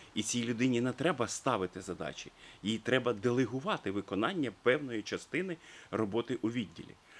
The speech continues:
А якщо людина новачок за цією ж класи-, класифікацією,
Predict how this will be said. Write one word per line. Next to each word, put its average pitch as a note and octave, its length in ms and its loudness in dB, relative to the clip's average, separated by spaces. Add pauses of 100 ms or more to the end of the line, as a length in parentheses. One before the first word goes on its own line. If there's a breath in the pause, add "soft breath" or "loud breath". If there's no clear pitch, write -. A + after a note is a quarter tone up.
(200 loud breath)
А G2+ 120 2
якщо B2+ 300 2
людина D3+ 400 4
новачок A2 560 2
за A#2+ 140 -2
цією B2+ 360 -2
ж - 120 -4
класи-, A2+ 560 -6
класифікацією, A#2 840 -2